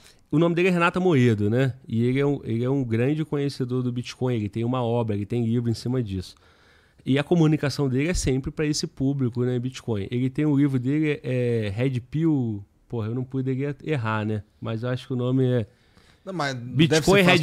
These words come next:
Speaker 1: Red
Speaker 2: de
Speaker 1: Pill,
Speaker 2: achar. Aham.
Speaker 1: alguma coisa assim.
Speaker 2: Tá.
Speaker 1: E,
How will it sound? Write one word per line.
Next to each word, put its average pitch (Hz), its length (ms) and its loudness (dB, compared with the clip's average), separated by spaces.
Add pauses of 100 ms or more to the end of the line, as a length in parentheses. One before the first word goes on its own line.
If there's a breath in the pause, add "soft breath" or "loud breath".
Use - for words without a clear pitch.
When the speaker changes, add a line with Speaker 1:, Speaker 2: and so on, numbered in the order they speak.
Speaker 1:
Red 123 60 2
Speaker 2:
de 147 60 2
Speaker 1:
Pill, 131 180 8
Speaker 2:
achar. 90 100 -2
Aham. 95 80 -4
Speaker 1:
alguma 139 260 2
coisa 143 200 4
assim. 98 260 -2
Speaker 2:
Tá. 87 180 -10 (800 soft breath)
Speaker 1:
E, 160 480 2